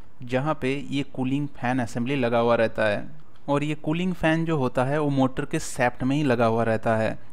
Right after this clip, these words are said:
तो मोटर जिस स्पीड पे रोटेट करता है ये फैन भी उस स्पीड पे रोटेट करता है, और ये फैन असेंबली एंड कवर से ढका हुआ रहता है।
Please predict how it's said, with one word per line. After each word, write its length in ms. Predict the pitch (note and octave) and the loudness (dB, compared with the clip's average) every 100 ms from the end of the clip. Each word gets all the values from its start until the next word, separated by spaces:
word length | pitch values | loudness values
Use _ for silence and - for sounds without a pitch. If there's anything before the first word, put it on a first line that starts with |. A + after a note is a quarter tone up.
| - | -2
तो 60 | B2 | 2
मोटर 480 | B2 C3+ F3+ F#3 D#3+ | 4 2 2 0 -2
जिस 260 | B2+ D#3+ - | -4 -4 -4
स्पीड 300 | - D#3+ - | -4 -4 0
पे 100 | D3 | 0
रोटेट 320 | B2 D3+ - | 0 -2 0
करता 360 | C3+ B2 C3 | 2 4 4
है 200 | B2+ D#3+ D#3 | 4 2 2
ये 140 | C3 | 0
फैन 300 | C3 B2 A#2+ | 2 0 2
भी 120 | B2+ | 0
उस 220 | E3 E3+ F3+ | -2 0 -2
स्पीड 300 | E3 C3+ A#2+ | 0 -2 0
पे 140 | E3+ | 0
रोटेट 280 | C#3+ A#2+ A#2 | 2 2 0
करता 340 | - A2+ A2 | 0 0 2
है, 200 | A2 A2 - - - | 2 0 -4 -8 -6
और 180 | C#3+ C#3 | -2 0
ये 60 | C3+ | -2
फैन 300 | - C#3 F3 | -2 -2 0
असेंबली 600 | D#3 - B2+ B2 B2+ D#3 - - - - | -2 0 0 2 0 -2 -6 -8 -8 -2
एंड 200 | C#3+ F3 | 0 2
कवर 300 | D3+ B2 A#2+ | 4 4 2
से 140 | - | 0
ढका 240 | D#3 B2+ C3+ | -2 0 2
हुआ 180 | B2 A#2 | 2 2
रहता 320 | C3+ A2+ A2 | 0 0 0
है। 180 | A2 | -2